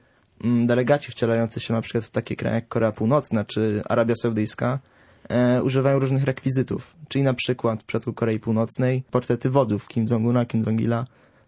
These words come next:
e, czy Kim Il-sena. A w przypadku, e, Arabii Saudyjskiej, tak, no to przebrania.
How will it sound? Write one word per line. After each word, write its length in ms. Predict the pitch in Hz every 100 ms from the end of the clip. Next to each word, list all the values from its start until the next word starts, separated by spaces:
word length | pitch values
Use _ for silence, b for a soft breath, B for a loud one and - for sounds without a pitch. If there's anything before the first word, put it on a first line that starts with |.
| -
e, 140 | 113
czy 120 | 120
Kim 140 | - 127
Il-sena. 420 | - 139 107 107 b _
A 140 | 127
w 60 | 127
przypadku, 840 | - 135 135 127 - - 120 113 -
e, 560 | 113 113 113 113 110 -
Arabii 280 | 123 120 117
Saudyjskiej, 540 | 123 117 117 - 127
tak, 220 | 123 123
no 100 | 127
to 100 | 120
przebrania. 600 | 120 135 131 139 117 -